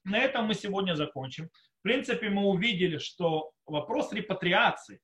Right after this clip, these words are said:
вопрос алия леэрец Исраэль, проживания в земле Израиля, даже это не формальная заповедь, а, скорее всего, это неформальная заповедь по многим аспектам,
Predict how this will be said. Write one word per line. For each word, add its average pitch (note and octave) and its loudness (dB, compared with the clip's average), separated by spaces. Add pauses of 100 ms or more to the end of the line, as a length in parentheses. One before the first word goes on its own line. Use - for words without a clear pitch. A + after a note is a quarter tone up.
(140)
вопрос A3+ 0
алия F#3 8
леэрец G3+ 2
Исраэль, C3+ -6
проживания E3+ -2
в F3+ -2
земле E3 -2
Израиля, C3+ -6 (400)
даже A3 4
это - -6
не A#3+ -2
формальная G#3 2
заповедь, F3+ 0
а, - -14
скорее G3 0
всего, F3+ -2
это F#3 4
неформальная E3+ 2
заповедь E3+ 2
по D#3 -4
многим D#3+ -2
аспектам, E3 -4